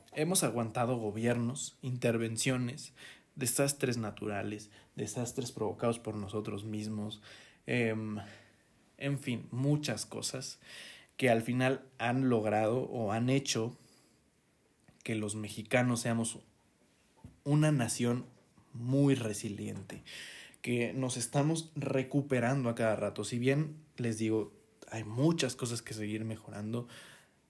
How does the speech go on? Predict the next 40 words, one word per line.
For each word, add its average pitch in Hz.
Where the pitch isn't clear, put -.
somos 113
un 117
pueblo 113
que 110
a-, -
una 123
nación 110
que 113
aguanta 107
y 110
que -
aguanta 113
duro 107
y 104
que 101
somos 117
trabajadores 110
y 113
le 110
damos 110
para 110
adelante. 110
Y 139
hasta 139
cierto 240
punto 226
caemos 170
en, 123
<laughs> -
en 127
la 113
insanidad. 123
Por 110
ejemplo, 123
México 117
es 110
el 117
país 107
con 104
menos, 110